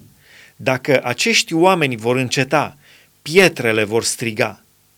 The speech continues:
Fariseii au rămas cu gura căscată și s-au dat la o parte din drumul lui Isus.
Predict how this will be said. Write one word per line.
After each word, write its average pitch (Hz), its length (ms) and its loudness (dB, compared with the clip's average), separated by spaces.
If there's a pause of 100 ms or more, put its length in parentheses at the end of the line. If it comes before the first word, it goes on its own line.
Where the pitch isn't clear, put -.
(1400)
Fariseii 170 680 0
au 156 160 4
rămas 147 300 2
cu 135 140 -2
gura 151 240 0
căscată 123 540 -2
și 156 160 -2
s-au 143 240 0
dat 196 180 -2
la 180 120 0
o 156 120 2
parte 147 420 0
din 139 180 -2
drumul 156 340 0
lui 147 160 0
Isus. - 540 -4